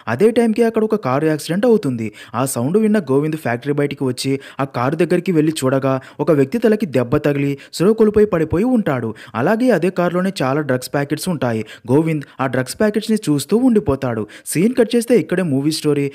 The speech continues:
మూడు నెలల వెనక్కి వెళ్తుంది. గోవింద్ తన లవర్ అయిన సుక్కుతో రొమాన్స్ చేస్తున్నట్లు కరవరిస్తూ ఉండగా అప్పుడే గోవింద్ భార్య గౌరీ లాగిపెట్టి తన్ని నిద్రలేపుతుంది. ఇక్కడే మనకు తెలిసే ఒక విషయం ఏంటంటే గోవింద్ and తన భార్య కొన్ని కోట్ల విలువ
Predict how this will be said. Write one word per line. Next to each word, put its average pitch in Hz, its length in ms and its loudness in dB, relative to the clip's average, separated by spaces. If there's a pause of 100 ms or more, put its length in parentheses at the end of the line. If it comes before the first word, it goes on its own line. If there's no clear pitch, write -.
(140)
మూడు 160 160 0
నెలల 151 240 2
వెనక్కి 175 320 -4
వెళ్తుంది. 156 480 0 (340)
గోవింద్ 190 400 4
తన 175 100 -2
లవర్ 135 240 2
అయిన 156 140 -2
సుక్కుతో 143 600 -2 (180)
రొమాన్స్ 214 340 0
చేస్తున్నట్లు 220 360 0
కరవరిస్తూ 156 560 0
ఉండగా 135 380 0 (220)
అప్పుడే 214 300 2
గోవింద్ 160 360 2
భార్య 165 280 0
గౌరీ 139 440 -2 (180)
లాగిపెట్టి 202 500 -2
తన్ని 180 240 0
నిద్రలేపుతుంది. 190 760 2 (220)
ఇక్కడే 214 220 2
మనకు 226 260 0
తెలిసే 147 300 0
ఒక 175 180 0
విషయం 147 360 -2
ఏంటంటే 143 440 -2 (260)
గోవింద్ 220 320 4
and 226 120 2
తన 220 140 0
భార్య 135 440 0 (200)
కొన్ని 170 180 0
కోట్ల 185 360 2
విలువ 220 240 2